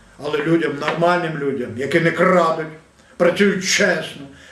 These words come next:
приведуть з собою команди серйозних людей, науковців,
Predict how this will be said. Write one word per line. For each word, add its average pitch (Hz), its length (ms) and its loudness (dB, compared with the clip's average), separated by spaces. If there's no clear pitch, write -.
приведуть 185 380 6
з - 20 -4
собою 185 380 4
команди 180 680 0
серйозних 175 720 0
людей, 151 340 4
науковців, 156 680 4